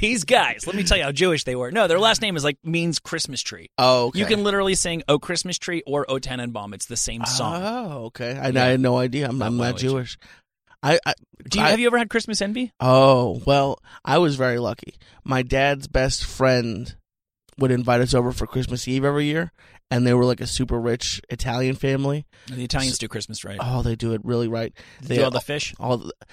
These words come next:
Speaker 2: s-, they did fish, they did calzones, they did just miles of food, but then every year a different family member would dress up as Santa, and they'd always give my brother and I gifts.
Speaker 1: Oh.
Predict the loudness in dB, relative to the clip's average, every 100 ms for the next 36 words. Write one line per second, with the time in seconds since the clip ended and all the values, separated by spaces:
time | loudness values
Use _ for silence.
0 | _ -14 -12 -6 -2 -2 -2 -4 -4 2
1 | 4 4 0 -2 -4 -4 -8 -6 -4 -2
2 | 0 2 4 2 0 -4 -2 -4 -6 -16
3 | _ _ _ _ _ _ -10 -8 -8 -6
4 | 0 2 4 4 2 -2 -2 0 2 0
5 | -6 -20 -8 -2 0 2 0 0 -2 0
6 | 0 2 2 2 0 -10 -20 _ -4 -4
7 | -2 -2 0 -2 -2 -8 _ -6 0 2
8 | 4 2 2 2 2 2 0 0 -2 -2
9 | -2 0 -2 -6 _ _ -4 0 4 4
10 | 4 2 -2 -2 0 0 0 0 -4 -4
11 | -4 -4 -6 -8 -12 _ -10 -8 -8 -10